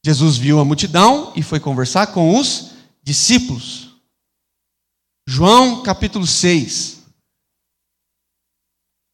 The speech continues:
Quando Jesus está pregando para uma multidão e Jesus percebe que a multidão tem fome,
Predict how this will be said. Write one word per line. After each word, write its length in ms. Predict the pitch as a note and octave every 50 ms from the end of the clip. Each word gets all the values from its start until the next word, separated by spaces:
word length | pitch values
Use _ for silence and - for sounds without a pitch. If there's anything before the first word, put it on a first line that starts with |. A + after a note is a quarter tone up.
| _ _ _ _ _ _ _ _ _ _ _ _ _ _ -
Quando 280 | D#3+ E3 F3+ F#3 F#3
Jesus 540 | E3+ E3+ E3+ D#3 D3+ E3 G3 G#3 G#3+ G#3 E3+
está 320 | E3+ E3+ - - F#3+ G3 G3
pregando 600 | F#3+ F#3+ F3 D#3+ D3 E3+ G#3 A#3 C4 C4+ B3 A#3+
para 120 | - A3
uma 140 | G#3 G#3 G#3
multidão 680 | G#3 G#3 G#3 G3+ E3 D#3 D#3+ C#3 A#2 - - - - _ _ _ _ _ _ _ _ _ _ _ _ _ _ _ _ _ _
e 60 | - D#3+
Jesus 320 | C#3+ E3 D#3+ C3+ E3+ F3+
percebe 680 | - - F3+ E3+ D#3+ - F3+ F3 F#3+ F#3+ F3+ G3+ G3 F#3+ - - - - - - - - _ -
que 80 | -
a 40 | D#3
multidão 420 | E3 F3+ F3+ - F3+ D3+ F3 F3+
tem 160 | F3 - E3+ E3+
fome, 400 | - - E3+ E3 D#3+ C#3 A#2